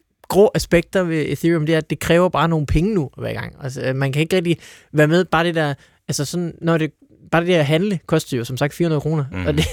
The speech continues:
Speaker 1: <laughs> det var jo så inden jeg vidste, at det ville blive noget værd, ikke? Det var bare fordi, jeg synes, det var lidt sjovt. Og der er jeg jo så, så heldig, at jeg har fire hundrede kroner, jeg kan bruge på noget, jeg synes er lidt sjovt, ikke?
Speaker 2: Ja, nemlig. Ja, ja.
Speaker 1: Øh, og, øh, sådan er det bare lige nu. Men der var en, der så tweetede et tweet om, med et argument imod det her, at det, det er sådan set,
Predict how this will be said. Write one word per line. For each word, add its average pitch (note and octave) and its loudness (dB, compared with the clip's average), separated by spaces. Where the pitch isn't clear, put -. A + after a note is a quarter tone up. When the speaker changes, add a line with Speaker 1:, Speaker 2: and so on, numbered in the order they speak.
Speaker 1:
<laughs> C#3 -2
det F#3 6
var G3 8
jo D#3 6
så F3 0
inden G#3+ 2
jeg E3+ 4
vidste, D#3+ 0
at C3+ -6
det C#3 -2
ville B2+ -6
blive C#3 -2
noget C#3+ 0
værd, E3+ 2
ikke? G3 -6
Det G#3 4
var F3+ 2
bare D3+ 2
fordi, D3 -2
jeg C#3 -6
synes, E3 -6
det C3+ -8
var A2+ -2
lidt C3 -10
sjovt. - -4
Og D3 0
der E3 6
er E3 6
jeg D#3 6
jo D3+ 2
så, D#3+ 0
så D3 2
heldig, E3 0
at C3+ -6
jeg C3+ -2
har C#3 0
fire D3+ -2
hundrede C#3+ -2
kroner, C#3+ -4
jeg A#2+ -6
kan C3 -6
bruge D3+ -2
på D3 -4
noget, C#3 0
jeg B2+ -2
synes D3 -4
er B2 2
lidt C3 -4
sjovt, - -2
ikke? E3 -4
Speaker 2:
Ja, G2+ 2
nemlig. G#2+ 0
Ja, A2+ 2
ja. D3 4
Speaker 1:
Øh, C3 -2
og, D#3+ 2
øh, C#3 0
sådan F3+ 2
er E3+ 6
det E3+ 2
bare C3 2
lige B2 -4
nu. B2 -6
Men C#3 -6
der E3+ 4
var F3+ 4
en, G3+ 0
der F3 -2
så E3+ -2
tweetede F3+ 2
et C3+ -6
tweet D#3+ 0
om, C#3+ -2
med D3+ 4
et D3 6
argument D3+ 2
imod D3 0
det C#3+ 0
her, C#3 0
at - -10
det, C#3 0
det D3+ 0
er C#3+ 0
sådan F#3+ 2
set, E3+ 0